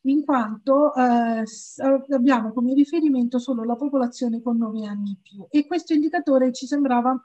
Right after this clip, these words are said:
mm, quello che potesse descrivere meglio le differenze tra i territori.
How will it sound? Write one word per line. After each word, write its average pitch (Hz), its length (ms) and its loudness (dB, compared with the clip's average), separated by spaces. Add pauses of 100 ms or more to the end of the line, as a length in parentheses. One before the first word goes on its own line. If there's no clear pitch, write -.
mm, 247 200 0
quello 269 260 2
che 247 140 -2
potesse 240 420 -4
descrivere 254 500 -2
meglio 226 300 0
le 220 140 -6
differenze 220 580 -6
tra 214 80 -16
i 196 100 -12 (300)
territori. 190 720 -14